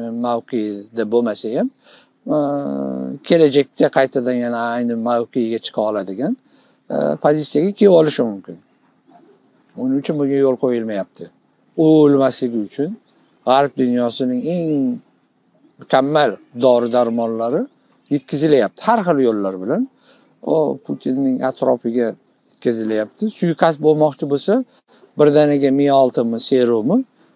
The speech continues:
birdaniga Dodvay Putinga qarshi suiqasd uyushtirilmoqchi. E, ogoh bo'lish kerak atrofidagilar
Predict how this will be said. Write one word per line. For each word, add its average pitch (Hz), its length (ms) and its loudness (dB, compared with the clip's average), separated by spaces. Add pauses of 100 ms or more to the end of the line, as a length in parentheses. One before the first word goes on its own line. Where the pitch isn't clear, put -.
(120)
birdaniga 143 460 4
Dodvay 147 600 2 (120)
Putinga 139 960 -2
qarshi 135 380 -2
suiqasd 147 480 -2
uyushtirilmoqchi. 117 920 -4 (520)
E, 113 80 -4 (240)
ogoh 123 380 0
bo'lish 120 320 -2
kerak 107 260 -2
atrofidagilar 110 840 -6